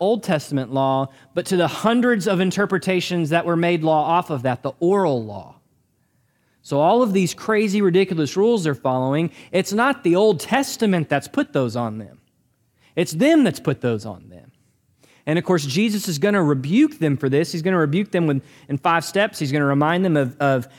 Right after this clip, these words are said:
how David, when David was hungry and his men, they ate the bread off the show table of the tabernacle.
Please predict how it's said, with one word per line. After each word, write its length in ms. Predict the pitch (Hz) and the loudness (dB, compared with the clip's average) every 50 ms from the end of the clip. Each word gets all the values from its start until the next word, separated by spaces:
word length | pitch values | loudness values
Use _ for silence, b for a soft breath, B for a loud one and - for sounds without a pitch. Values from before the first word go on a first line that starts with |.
| B - | B -2
how 120 | 156 143 | -2 0
David, 460 | 135 123 151 160 180 185 202 208 185 | 0 0 0 2 2 2 2 2 2
when 180 | 156 143 135 127 | 2 0 0 2
David 300 | 143 151 160 165 175 156 | 2 0 2 2 2 0
was 160 | 151 135 - | 0 0 0
hungry 320 | 175 165 175 170 170 175 | -2 -2 0 0 0 0
and 80 | 165 143 | 0 0
his 160 | 131 113 120 | 0 -2 -2
men, 240 | 131 147 170 202 196 | -2 0 0 0 0
they 140 | 151 131 - | -2 -2 -2
ate 240 | - 143 160 165 - | -2 -2 -2 -2 -4
the 80 | 135 | -4
bread 280 | 123 135 143 151 160 147 | -2 0 0 2 2 2
off 280 | 143 151 156 156 - | 2 2 0 -2 -4
the 80 | - 131 | -8 -8
show 200 | - - 151 151 | -4 -2 -2 -2
table 400 | 147 - 170 160 165 165 165 147 | -2 -2 -2 -2 -2 -2 -2 -2
of 120 | 131 117 | -2 -4
the 40 | 117 | -6
tabernacle. 680 | 110 - 151 156 165 180 175 170 175 175 - - 220 226 | -4 -2 -2 -2 0 -2 -2 -4 -4 -6 -6 -8 -10 -10